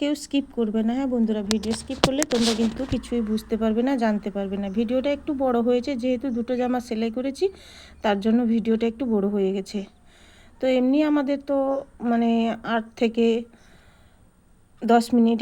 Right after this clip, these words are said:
এগারো মিনিটের ভিডিও দিতে হয়, তো তার জন্য আমার দুটো জামা সেলাই করতে আমার already এক, সাড়ে এগারো মিনিট হয়ে গেছে। তো অবশ্যই তোমরা দেখবে স্কিপ না করে। যারা পুরনো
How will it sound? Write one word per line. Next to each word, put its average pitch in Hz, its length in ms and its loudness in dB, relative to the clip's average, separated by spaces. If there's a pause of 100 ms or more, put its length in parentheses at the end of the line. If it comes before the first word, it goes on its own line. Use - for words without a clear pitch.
এগারো 214 260 4
মিনিটের 226 420 4
ভিডিও 214 320 4 (320)
দিতে 220 240 2 (100)
হয়, 285 240 0 (560)
তো 214 60 -4 (200)
তার 196 140 0 (100)
জন্য 214 200 0 (180)
আমার 233 240 0 (440)
দুটো 220 260 -2
জামা 220 280 2
সেলাই 220 360 -2
করতে 220 220 -4 (120)
আমার 226 180 0 (840)
already 220 440 4 (140)
এক, 214 160 0
সাড়ে 208 180 0 (100)
এগারো 196 260 0
মিনিট 226 180 2 (100)
হয়ে 196 240 2
গেছে। 185 220 -6 (340)
তো 208 60 -12 (120)
অবশ্যই 226 420 -4
তোমরা 262 200 0 (120)
দেখবে 226 260 0 (960)
স্কিপ 233 320 -4 (120)
না 226 80 2 (100)
করে। 233 160 0 (140)
যারা 214 240 2
পুরনো 226 300 2